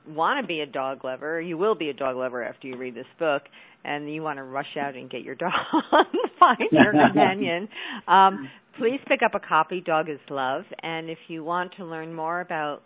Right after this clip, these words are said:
Speaker 1: Clive Wynne and what he's doing, his website is Clive Wynne, and it's W Y N N E for Wynne, W Y N N E dot com, clive wynne dot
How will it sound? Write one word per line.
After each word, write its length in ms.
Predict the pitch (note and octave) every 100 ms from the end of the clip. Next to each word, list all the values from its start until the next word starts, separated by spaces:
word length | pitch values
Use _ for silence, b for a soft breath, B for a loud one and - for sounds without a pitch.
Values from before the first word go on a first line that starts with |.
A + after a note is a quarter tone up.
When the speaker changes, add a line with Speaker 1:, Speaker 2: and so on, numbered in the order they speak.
| -
Speaker 1:
Clive 380 | - D3 C#3+ C#3 D#3+
Wynne 340 | C#3+ C#3+ D#3+ G#3
and 160 | D#3
what 140 | D#3 C#3+
he's 120 | C#3 -
doing, 300 | D3 D3+ E3+ B B B - C#3+
his 140 | E3+ D3+
website 560 | D3 F3+ F3 - D#3+ D3
is 80 | D3 -
Clive 360 | - E3+ D#3 D#3+ -
Wynne, 180 | D3
and 160 | C#3+ D3
it's 140 | D3 _ -
W 460 | F#3 F3 G#3 G3 F3 C3
Y 540 | C3+ C#3+ C3+ C3+ D3 -
N 260 | - D#3+ E3 -
N 220 | D3+ D3+ D3
E 300 | C#3 C3+ A#2+ -
for 100 | -
Wynne, 440 | C3 B2+ A#2+ A#2 B2 -
W 360 | C#3+ C#3 D3 D3
Y 420 | C3 C3 C3+ C3+ -
N 180 | C3+ -
N 220 | B2 B2+
E 220 | - B2+ A#2+
dot 180 | B2 -
com, 280 | C#3+ A#2+ B2
clive 380 | - C3 C3 C3+
wynne 220 | D3 B2+ C3
dot 200 | B2+